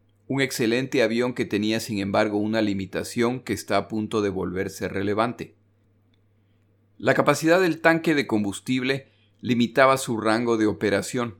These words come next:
por lo que era incapaz de acompañar a los bombarderos en misiones de largo alcance,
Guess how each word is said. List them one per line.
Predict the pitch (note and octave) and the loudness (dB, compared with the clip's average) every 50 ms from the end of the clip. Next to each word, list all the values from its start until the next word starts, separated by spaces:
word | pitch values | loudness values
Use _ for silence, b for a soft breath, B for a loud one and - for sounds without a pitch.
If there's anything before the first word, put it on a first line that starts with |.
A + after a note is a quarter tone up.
| _ _ _ _ _ _ | _ _ _ _ _ _
por | - A2+ G#2+ | -2 0 2
lo | A2+ A2 A2+ | 2 0 0
que | - C3+ | 0 0
era | B2+ C3+ | 0 0
incapaz | C3+ - - A2+ F#2+ - - A#2+ B2 C3 | 0 0 -2 -2 -2 0 2 2 2 4
de | B2+ C3+ | 2 0
acompañar | B2 - A#2 G#2+ G#2 A2 G2+ G#2 G#2+ A2 A#2 | -2 -2 -4 -2 -2 -2 -2 0 2 2 2
a | A#2 | 2
los | A2+ A2 G#2+ G2 | 2 2 0 -2
bombarderos | G2 G2+ G2 F#2+ F#2+ F#2+ F#2+ F#2 G#2 A2 A2 A2+ A#2 A2+ - - _ - | -2 -2 -2 -2 -4 -4 -2 0 0 2 2 2 0 -2 -6 -8 _ -4
en | G2+ G2+ | -2 -2
misiones | F#2+ F#2 F#2 - - - G#2 G#2 G#2 G#2+ A2 G#2 | -2 -4 -6 -8 -6 -4 -2 -2 0 0 -2 -2
de | G2 G2+ F#2 | -2 -2 -2
largo | F2+ F#2 F2+ F#2 F#2+ F#2 G2+ | -2 -2 -2 -2 -4 -4 -6
alcance, | G2+ - - C#3+ C#3+ C#3+ - - - D#2 - | -6 -4 -2 0 0 0 -2 -6 -10 -14 -16